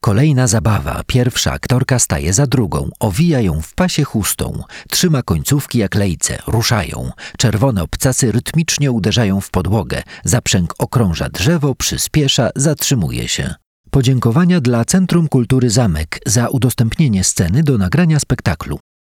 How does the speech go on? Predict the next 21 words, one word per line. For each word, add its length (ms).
Usiądź 540
wygodnie, 840
zrelaksuj 920
się 260
i 240
zamknij 680
oczy. 520
Wyobraź 680
sobie, 480
że 180
wybierasz 600
się 300
w 120
podróż 540
po 160
Morzu 460
Śródziemnym 960
statkiem 680
z 160
wielkimi 640
żaglami. 540